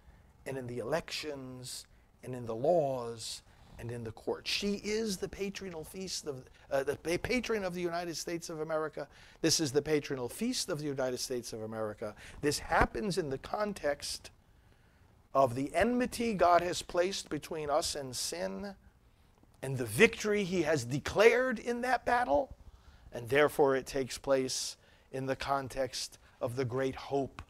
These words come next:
that Advent brings. Let us rejoice in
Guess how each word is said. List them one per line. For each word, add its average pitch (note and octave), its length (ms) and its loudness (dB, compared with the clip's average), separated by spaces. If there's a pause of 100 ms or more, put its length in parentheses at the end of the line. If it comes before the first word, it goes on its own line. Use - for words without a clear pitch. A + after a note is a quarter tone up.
(300)
that B2+ 160 -6
Advent A#2 560 -6 (280)
brings. - 600 -10 (260)
Let D3 140 8
us F3 160 2
rejoice D#3+ 580 0
in C3+ 220 -6